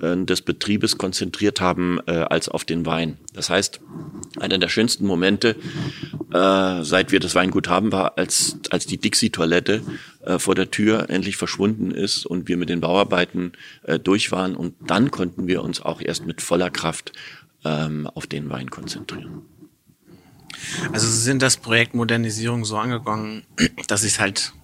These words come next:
Speaker 2: komplett durchgezogen haben quasi.
Speaker 1: Ja, das haben wir so,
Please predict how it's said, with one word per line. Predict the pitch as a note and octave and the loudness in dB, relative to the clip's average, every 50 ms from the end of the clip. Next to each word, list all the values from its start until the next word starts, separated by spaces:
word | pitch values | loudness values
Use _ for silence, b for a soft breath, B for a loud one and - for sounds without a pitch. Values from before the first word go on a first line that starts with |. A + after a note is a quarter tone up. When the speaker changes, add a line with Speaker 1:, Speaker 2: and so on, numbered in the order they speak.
| _ _ - - - | _ _ -16 -8 -2
Speaker 2:
komplett | - - A#2 A#2 G#2+ A2 A2 G#2+ - A2 | 2 4 4 6 6 6 4 4 4 2
durchgezogen | A2 G#2+ - - F#2+ - - F#2 D#2+ D#2 E2+ - | 2 2 0 -2 -4 -4 -4 -4 -6 -8 -10 -14
haben | - - F2 E2 | -16 -18 -18 -16
quasi. | D#2+ - - - - - - - - - - - - - - - - - - - - - - | -14 -14 -12 -12 -12 -10 -10 -8 -10 -10 -10 -10 -8 -6 -8 -8 -10 -12 -16 -14 -10 -2 2
Speaker 1:
Ja, | G2+ F2 D#2+ - - - B B B B | 4 4 4 4 0 -6 B B B B
das | - E2+ - - | -2 0 0 2
haben | G2 G2 G#2+ | 2 2 4
wir | A2 G2+ | 4 4
so, | - F#2+ F#2 F2+ F2 E2 - | 6 6 6 6 6 4 2